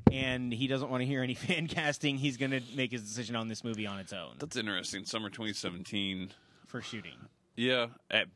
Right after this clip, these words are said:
Speaker 2: best. I mean, that has to be a summer movie, so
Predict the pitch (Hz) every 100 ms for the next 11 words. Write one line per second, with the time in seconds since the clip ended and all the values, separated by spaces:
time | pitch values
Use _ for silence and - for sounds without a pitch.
0 | - 117 135 - - - 113 120 156 165
1 | - 147 131 - 95 101 92 131 110 95
2 | 104 98 90 90 - 90 87